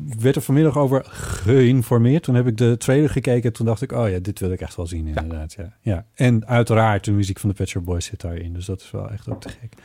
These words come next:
Speaker 2: Ja.
Speaker 1: Mag ik nog een boekentip geven in dat kader, ook als we het toch over, daarover hebben?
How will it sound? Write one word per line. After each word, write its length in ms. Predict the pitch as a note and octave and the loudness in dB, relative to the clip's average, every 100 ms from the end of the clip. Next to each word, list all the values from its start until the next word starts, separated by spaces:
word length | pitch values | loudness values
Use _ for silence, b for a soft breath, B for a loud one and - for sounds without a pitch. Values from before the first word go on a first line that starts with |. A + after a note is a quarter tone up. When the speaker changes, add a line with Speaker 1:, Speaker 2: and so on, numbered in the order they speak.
| B | B
Speaker 2:
Ja. 100 | C#3 A2+ | -12 -2
Speaker 1:
Mag 120 | C#3 | 0
ik 60 | D3+ | 2
nog 140 | C#3+ | 2
een 180 | C#3+ G#2+ | 2 2
boekentip 440 | D3+ - - F3+ | 0 0 -2 -2
geven 280 | - F3 D#3 | 0 -2 0
in 60 | D3 | -2
dat 140 | C#3 | -2
kader, 380 | - C#3+ C#3+ C3+ | 0 2 2 0
ook 200 | C3+ D3+ | 0 0
als 100 | C#3+ | -2
we 60 | |
het 80 | C3 | -2
toch 160 | C#3+ C3+ | -2 -2
over, 440 | D#3 C#3+ C#3+ C#3+ | -4 -2 -4 -4
daarover 300 | C#3 B2+ B2 | -6 -4 -4
hebben? 200 | B2+ B2+ | -4 -6